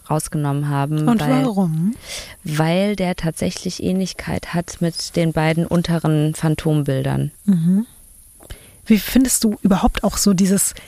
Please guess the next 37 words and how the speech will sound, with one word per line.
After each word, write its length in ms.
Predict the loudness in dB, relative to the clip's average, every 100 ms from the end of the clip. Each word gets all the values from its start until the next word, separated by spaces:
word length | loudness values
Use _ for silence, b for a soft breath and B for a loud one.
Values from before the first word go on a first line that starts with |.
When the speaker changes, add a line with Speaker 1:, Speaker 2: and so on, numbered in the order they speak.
| B B
Speaker 2:
Gesicht 460 | 2 4 2 0 -2
da 120 | -2
in 280 | 2 4 4
dem 300 | 4 2 2
Haufen 320 | 2 2 2
von 220 | 4 2
Menschen? 500 | 4 2 2 0 -2 -8 -6
Speaker 1:
Also, 440 | 0 0 2 0 2
wenn 140 | 2
man 160 | 2 0
sich 120 | -2
die 120 | -2
Phantombilder 720 | 0 0 2 0 2 2 0 0
anguckt, 400 | 0 0 0 0
das 140 | 2
sind 180 | 0 2
an 160 | 0
sich 440 | 2 0 0 -4 -10
schon 480 | -6 -2 0 0 -2
alles 540 | 0 2 2 0 -6 -4
sehr 320 | 0 0 2
auffällige 600 | -2 0 0 2 2 0
Gesichter, 560 | 0 0 -2 -4 -2 0
ne? 220 | 2 2
Das, 140 | 4 4
Speaker 2:
Mhm. 20 |
Speaker 1:
und 100 | 2
die 60 | 2
behält 340 | 4 4 2
man 120 | 2 0
sich, 180 | -2
glaub 180 | 0 2
ich, 340 | 2 -2 -10 -14 -10 2
gut 180 | 2 4
in 140 | 2
Erinnerung. 640 | 4 4 2 0 0 -2 -4 B B
Speaker 2:
Mhm. 400 | -2 0 -4